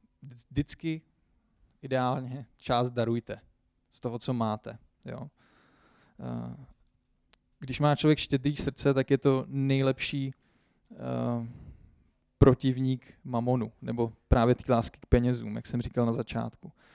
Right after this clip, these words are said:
Pokud člověk rád dává, tak, eh,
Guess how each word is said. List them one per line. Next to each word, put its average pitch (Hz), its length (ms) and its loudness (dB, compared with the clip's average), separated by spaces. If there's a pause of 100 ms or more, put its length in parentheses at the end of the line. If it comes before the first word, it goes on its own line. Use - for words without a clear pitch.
(140)
Pokud 135 140 -2
člověk 135 260 4
rád 131 300 2
dává, 127 600 4 (600)
tak, - 280 -6
eh, 120 540 2